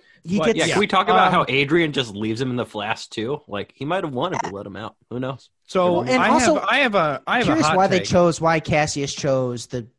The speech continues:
Speaker 1: referee. Like, wh-, why, what propelled them to choose the people that they chose?
Speaker 2: Why
Speaker 1: I'm
Speaker 2: did
Speaker 1: sorry.
Speaker 2: they choose the Pope and the mayor? There's no point. They,
Speaker 1: Well, the
Speaker 2: it's
Speaker 1: mayor
Speaker 2: just,
Speaker 1: makes sense 'cause
Speaker 2: you know,
Speaker 1: they rule
Speaker 2: convenient,
Speaker 1: regulate
Speaker 2: it's just
Speaker 1: and the
Speaker 2: convenient plot devices for little Nicky to easily find where they are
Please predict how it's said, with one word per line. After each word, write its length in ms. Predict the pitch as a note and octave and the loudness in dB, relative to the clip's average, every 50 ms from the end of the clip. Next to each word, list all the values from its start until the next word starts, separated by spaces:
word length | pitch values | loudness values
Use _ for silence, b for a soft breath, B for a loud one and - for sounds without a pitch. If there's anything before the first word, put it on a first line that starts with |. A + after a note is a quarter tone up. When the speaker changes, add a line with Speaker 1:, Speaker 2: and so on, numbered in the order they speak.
| _ A#2+ | _ -12
Speaker 1:
referee. 440 | B2 C3 C3 A#2+ - - A#2+ A2 F2 | -6 -6 -6 -6 -6 -8 -12 -10 -10
Like, 120 | B2 - | -12 -12
wh-, 280 | - C3+ C3 C3 - D3 | -12 -10 -8 -8 -8 -4
why, 220 | D3+ D#3+ D#3+ D#3+ D#3 | 0 2 2 2 2
what 440 | C#3 - E3+ E3+ G3+ A#3+ A#3+ - - | 0 -4 -6 0 0 0 0 2 0
propelled 400 | E3+ E3+ - F3 F3+ E3+ E3+ C#3+ | 0 0 2 4 4 4 4 2
them 120 | D#3 D3 C3+ | -2 -4 -4
to 80 | C3+ | -8
choose 360 | A#2+ - - D3 C#3+ C#3 C3+ C3 | -14 -8 -6 -4 -4 -4 -4 -8
the 80 | C3+ | -10
people 300 | - - C#3+ C3 C#3 C#3 | -8 -8 -6 -4 -4 -4
that 160 | B2 C3+ - | -4 -4 -6
they 100 | - C#3 | -6 -10
chose? 500 | - - - B2+ A2+ A#2+ A2+ A2+ A#2 - - - | -8 -4 -4 -4 -2 -2 -4 -6 -8 -10 -8 -4
Speaker 2:
Why 200 | C3+ C#3 D3+ D#3 | -2 2 2 2
Speaker 1:
I'm 60 | D#3 | 2
Speaker 2:
did 80 | - E3+ | 0 0
Speaker 1:
sorry. 120 | E3+ G3 | 0 0
Speaker 2:
they 60 | F#3 | -2
choose 360 | E3 - - F#3+ F#3+ F#3+ E3 - | -2 -2 -2 0 0 0 0 -2
the 140 | F#3+ F3+ | -4 -4
Pope 360 | - - E3 F3+ F#3 F3+ F3 G3+ | -2 -2 -2 -2 -2 -2 -2 -2
and 140 | G3 G3 | -4 -2
the 60 | G3 G3 | -2 -2
mayor? 460 | G3+ A3 B3 A#3 F3 B2+ A2+ G#2+ G#2 | -2 -2 -2 0 -2 -2 -2 -4 -6
There's 200 | A2+ B2 B2 A#2+ | -6 -8 -8 -6
no 200 | C#3+ D#3+ E3+ D#3 | -4 -4 -4 -4
point. 400 | - G3 G#3 A#3 E3 A2 - _ _ | -4 -6 -6 -6 -6 -8 -10 _ _
They, 220 | B2 C3+ C3 C3 | -8 -6 -6 -2
Speaker 1:
Well, 140 | F#3 G3+ G3 | 2 2 4
the 80 | F#3+ | 4
Speaker 2:
it's 60 | G3+ A3 | 4 4
Speaker 1:
mayor 220 | C4 D4 C4 A3+ | 4 4 6 6
Speaker 2:
just, 80 | G3+ F#3+ | 4 4
Speaker 1:
makes 200 | F#3 F#3 E3 - | 4 2 2 2
sense 220 | G3 F3+ F3 - | 0 0 0 0
'cause 140 | - F#3+ D#3+ | -2 -2 0
Speaker 2:
you 40 | D#3+ | 2
know, 60 | D#3+ D#3 | 2 0
Speaker 1:
they 100 | D3 C3+ | 0 0
rule 120 | D#3+ F3 | -2 -2
Speaker 2:
convenient, 320 | E3+ E3+ - E3 F3+ F#3+ F#3+ | -2 0 0 0 0 2 2
Speaker 1:
regulate 400 | D#3+ E3 E3 E3 D#3+ D#3 D3+ D#3 D#3+ | 0 0 0 -2 -2 0 2 2 2
Speaker 2:
it's 80 | D#3 | 2
just 180 | F3 A3+ G#3 C#3+ | 2 0 0 0
Speaker 1:
and 80 | C#3 | -2
the 40 | A3+ | 0
Speaker 2:
convenient 560 | G#3 F#3 D3+ F3 G3 G#3+ G#3+ G#3+ G#3 G3 E3+ | 0 0 0 -2 0 0 0 0 0 -2 -4
plot 300 | - F3 F#3 G3+ A#3 A3+ | -6 -4 0 0 0 0
devices 560 | G3 F3+ C#3 C3 B2+ B2+ C3+ A#2 D3 D#3 D3 - | -2 -4 -4 -2 -2 -4 -4 -4 -4 -6 -6 -6
for 180 | - D#3 D3+ | -6 -6 -6
little 280 | C#3+ D3 E3+ D#3+ E3+ D#3 | -4 -2 -2 -2 -2 -2
Nicky 320 | D#3+ E3+ E3+ - E3+ E3 | -4 -4 -6 -6 -8 -8
to 120 | - E3 D3 | -6 -6 -6
easily 520 | C#3 D3 D#3+ F3 E3 D3+ F3+ F3+ F3+ E3+ | -6 -6 -8 -6 -6 -4 -4 -2 -2 -2
find 300 | D#3 - E3+ F3 F3+ E3+ | -2 -4 -4 -4 -4 -2
where 100 | D#3+ F3 | -2 -2
they 120 | E3 D#3+ E3 | 0 0 0
are 340 | F#3 F#3 D3 C3 B2+ B2 | 0 0 0 0 -2 -4